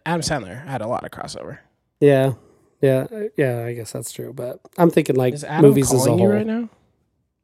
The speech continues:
Speaker 2: No, my watch is just being
Speaker 1: Oh, okay. I was just like, he would know we're on here, so.
Speaker 2: When you have a second gen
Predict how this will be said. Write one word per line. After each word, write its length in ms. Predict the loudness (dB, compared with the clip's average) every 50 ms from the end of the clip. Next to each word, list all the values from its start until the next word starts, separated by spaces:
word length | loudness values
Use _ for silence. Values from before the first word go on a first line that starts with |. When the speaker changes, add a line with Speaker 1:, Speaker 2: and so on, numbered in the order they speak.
| _ _ _ _ _ _ _ _ _ _ _ _ _ _ _ _ _ _ _ _ _ _ _ _ _ _ _ _ _ _ _ _ _ _ _ _ _ _ _ _ _ _ _ _ -2
Speaker 2:
No, 320 | 0 2 2 2 0 -2 -2
my 80 | -4 -2
watch 280 | -2 -2 -2 -4 -4 -8
is 120 | -10 -10
just 180 | -10 -12 -12 _
being 380 | -14 -14 -12 -12 -12 -14 -14 -16 _ _ _ _ _ _ -10
Speaker 1:
Oh, 180 | -8 -8 -8 -8 -12 -14 -10
okay. 280 | -10 -8 -6 -6 -8 -8 -10
I 40 | -10
was 120 | -10 -8
just 160 | -8 -8 -8 -8
like, 180 | -10 -10 -12 _ _ -18
he 160 | -12 -8 -8
would 180 | -8 -8 -8 -8
know 200 | -8 -6 -4 -4
we're 180 | -4 -6 -6
on 140 | -6 -8 -8
here, 220 | -8 -10 -10 -10 -12
so. 180 | -10 -2 4 4
Speaker 2:
When 100 | 6 6
you 100 | 6 4
have 220 | 2 0 0 2
a 380 | 2 4 4 2 2 -2 -4 -8 -12
second 520 | -10 -8 -4 -4 -4 -2 -2 -4 -4 -2
gen 460 | -2 0 0 2 2 2 0 0 -2